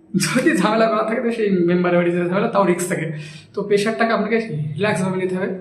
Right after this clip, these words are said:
আপনাকে যখন বললো যে আজকে দুটো লোন ছাড়তে হবে, কোথায় পাবেন, কীভাবে পাবেন, আমার জানার দরকার নেই, আপনি করে আসুন,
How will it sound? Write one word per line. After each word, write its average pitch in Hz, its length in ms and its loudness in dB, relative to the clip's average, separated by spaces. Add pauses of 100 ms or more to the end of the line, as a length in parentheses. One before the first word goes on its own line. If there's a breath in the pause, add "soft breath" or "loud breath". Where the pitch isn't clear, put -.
(220)
আপনাকে 220 320 2
যখন 220 240 2
বললো 196 360 2
যে 190 100 2
আজকে 185 180 0
দুটো 185 220 -2
লোন 185 160 0
ছাড়তে 180 320 -4
হবে, 190 160 -2
কোথায় 185 280 -4
পাবেন, 175 240 0
কীভাবে 180 300 -2
পাবেন, 175 240 0
আমার 170 200 0
জানার 170 220 -2
দরকার 180 220 -4
নেই, 196 80 -4
আপনি 196 100 -8 (100)
করে 175 160 0
আসুন, 170 540 2